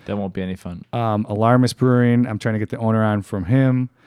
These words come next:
Speaker 2: Garrett, you got a guy that we're gonna do something with from
Speaker 1: Well,
Speaker 2: Octane?
Speaker 1: at ninety-three Octane,
Speaker 2: Ninety-three
Speaker 1: we're gonna,
Speaker 2: Octane
Speaker 1: we're gonna
Speaker 2: Brewing.
Speaker 1: rub some hops. We're gonna talk about us picking a, a, a, a collab beer with them
Speaker 2: Awesome.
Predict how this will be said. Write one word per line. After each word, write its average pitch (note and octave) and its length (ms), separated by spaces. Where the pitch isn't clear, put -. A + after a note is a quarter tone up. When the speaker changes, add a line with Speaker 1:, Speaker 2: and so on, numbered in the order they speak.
Speaker 2:
Garrett, B2 220
you A#2 100
got A#2 140
a A2+ 60
guy A#2 200
that A#2 120
we're A#2 80
gonna A2+ 120
do A2+ 140
something A2+ 380
with A#2 260
from G#2+ 500
Speaker 1:
Well, G#2+ 160
Speaker 2:
Octane? C#3+ 440
Speaker 1:
at G#2+ 100
ninety-three A#2 380
Octane, A2+ 240
Speaker 2:
Ninety-three A#2 320
Speaker 1:
we're A2+ 80
gonna, G#2 100
Speaker 2:
Octane F2+ 60
Speaker 1:
we're C3+ 140
gonna A#2 80
Speaker 2:
Brewing. B2+ 160
Speaker 1:
rub C3+ 120
some G#2+ 160
hops. G#2 420
We're G#2 140
gonna G2+ 220
talk G2+ 200
about G2 400
us G2 200
picking G2+ 480
a, F#2 440
a, E2+ 220
a, - 100
a E2 220
collab F#2+ 380
beer G#2 180
with G#2 100
them A2 240
Speaker 2:
Awesome. A2+ 420